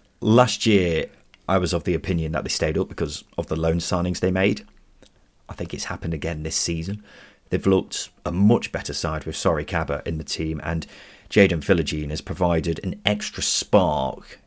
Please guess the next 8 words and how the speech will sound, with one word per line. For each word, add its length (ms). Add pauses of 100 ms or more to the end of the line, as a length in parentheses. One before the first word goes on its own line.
in 220
the 360
latter 420
half 680
of 120
the 80
season. 460 (440)
Now, 480